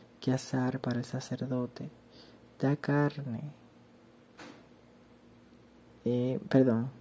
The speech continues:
sí. Y después decía, "Porque no tomará de ti carne cocida, sino cruda".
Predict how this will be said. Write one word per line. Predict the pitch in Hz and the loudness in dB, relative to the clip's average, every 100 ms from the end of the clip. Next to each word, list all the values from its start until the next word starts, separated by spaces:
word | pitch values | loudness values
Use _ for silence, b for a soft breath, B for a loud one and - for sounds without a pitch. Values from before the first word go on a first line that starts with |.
| - - - | -20 -14 -8
sí. | - 123 143 - B B | 2 2 2 -8 B B
Y | 135 | 4
después | 123 135 139 | 6 6 6
decía, | 139 139 147 - | 4 2 0 -4
"Porque | - 143 - 131 | 2 2 4 4
no | 127 139 156 170 165 165 - - | 6 6 6 8 6 2 -8 -12
tomará | - 143 139 139 143 | -2 2 2 2 4
de | 147 | 4
ti | 147 147 | 4 2
carne | 147 147 143 | 2 2 0
cocida, | 143 139 135 135 | 0 0 0 0
sino | 135 131 131 | -2 -4 -4
cruda". | - - 131 123 117 - - | -4 -4 -4 -4 -6 -8 -10